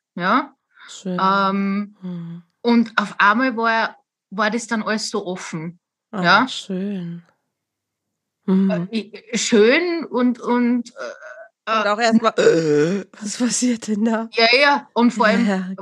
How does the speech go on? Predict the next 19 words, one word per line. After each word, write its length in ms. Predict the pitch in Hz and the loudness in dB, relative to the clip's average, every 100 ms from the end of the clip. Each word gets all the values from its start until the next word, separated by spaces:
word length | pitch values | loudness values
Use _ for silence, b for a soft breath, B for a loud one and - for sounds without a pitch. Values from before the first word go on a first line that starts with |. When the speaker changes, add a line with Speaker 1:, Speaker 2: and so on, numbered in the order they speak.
| - | -10
Speaker 1:
was, 160 | 214 | -10
Speaker 2:
klar. 140 | 185 196 | -8 -6
Speaker 1:
was 180 | 214 208 | -4 2
ma-, 240 | 214 - 196 | 2 2 -2
was 180 | 226 | -4
mache 300 | 202 254 339 | 0 0 0
ich 100 | 311 | -8
jetzt? 440 | 190 170 - _ _ _ - | -8 -10 -16 _ _ _ -8
Speaker 2:
Ja. 120 | 185 | -6
Speaker 1:
Jetzt, 180 | 180 175 165 170 170 | -4 -6 -8 -10 -2
äh, 140 | 202 214 - | 0 0 -2
ich 220 | 233 214 | -2 2
bin 220 | 226 226 | 2 2
kurz 320 | 226 269 269 - | 2 -4 -4 -2
vor 160 | 214 | -2
meinem 240 | 202 208 202 | 0 -2 -2
vierzigsten 560 | 254 254 240 - 214 | -4 -4 -8 -4 -2
Geburtstag 580 | 208 202 254 294 - 311 | -2 -2 -4 -4 -8 -8
gestanden, 520 | - 277 277 269 339 | -2 0 0 0 -6